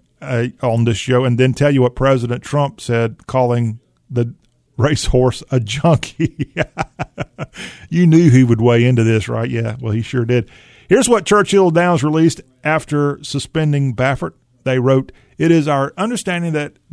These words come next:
Kentucky Derby winner Medina Spirit's post-race blood sample indicated a violation of the Commonwealth of Kentucky's equine medication protocols. The connections of Medina Spirit have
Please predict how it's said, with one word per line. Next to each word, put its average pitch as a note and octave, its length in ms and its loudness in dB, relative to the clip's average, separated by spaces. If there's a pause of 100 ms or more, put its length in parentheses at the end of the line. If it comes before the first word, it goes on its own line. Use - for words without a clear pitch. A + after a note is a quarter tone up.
(140)
Kentucky F3+ 420 -4
Derby D3+ 360 0
winner C#3 520 -2
Medina C3+ 380 -4
Spirit's B2+ 380 -6
post-race E3+ 800 -2
blood C#3+ 340 -4
sample B2 480 -6
indicated C#3+ 540 -4
a A#2 60 -4
violation C3+ 600 0
of B2+ 100 -6
the A#2 60 -8
Commonwealth C3+ 560 -4
of A#2+ 80 -10
Kentucky's A#2+ 560 -6 (320)
equine F3+ 640 0
medication D3+ 600 -4
protocols. D3+ 680 -2 (460)
The B2+ 80 -4
connections D#3+ 680 -2
of C3+ 280 -4
Medina C#3+ 340 -4
Spirit C#3+ 360 -8
have C#3 340 -8